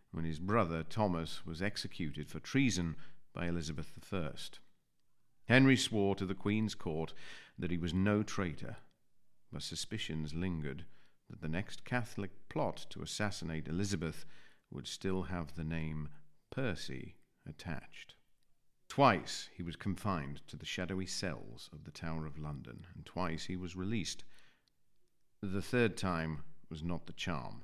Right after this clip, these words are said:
for Henry, as this imprisonment would be his last.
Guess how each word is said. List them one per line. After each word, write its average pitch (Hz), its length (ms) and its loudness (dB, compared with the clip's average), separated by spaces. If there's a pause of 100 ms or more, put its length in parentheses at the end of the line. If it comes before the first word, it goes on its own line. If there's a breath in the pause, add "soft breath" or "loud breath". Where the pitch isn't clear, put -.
(120)
for - 80 -10
Henry, 67 460 -8 (760 loud breath)
as 78 120 -8
this 107 240 2
imprisonment 76 680 -2 (460)
would - 160 -8
be 78 80 -2
his 76 240 -4
last. 76 520 -4